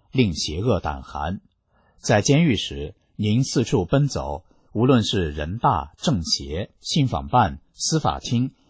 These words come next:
监狱管理局、监狱，正气凛然地讲真相、反迫害，近距离发正念、减轻着邪恶对我和其他大法弟子的迫害。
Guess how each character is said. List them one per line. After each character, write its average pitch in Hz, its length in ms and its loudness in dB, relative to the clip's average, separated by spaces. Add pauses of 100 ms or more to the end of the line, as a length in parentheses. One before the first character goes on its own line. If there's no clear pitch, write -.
监 151 260 2
狱 110 140 2
管 87 240 -2
理 80 140 -2
局、 82 420 -8 (180)
监 147 320 2
狱， 104 260 0 (300)
正 139 220 2
气 120 160 0
凛 82 220 -4
然 82 200 -2
地 107 200 4
讲 76 280 -6
真 117 220 -2
相、 92 280 0 (100)
反 65 260 -6
迫 92 220 -2
害， 87 280 -2 (380)
近 127 220 0
距 113 120 0
离 78 200 -4
发 110 220 2
正 104 160 -2
念、 87 320 -4 (300)
减 92 220 -2
轻 123 180 2
着 104 140 2
邪 80 260 -4
恶 110 200 4
对 127 200 2
我 76 340 -4
和 87 220 -4
其 - 220 -6
他 131 160 0
大 139 180 0
法 76 180 -4
弟 120 200 -2
子 - 180 -12
的 71 100 -12
迫 98 240 -2
害。 78 300 -8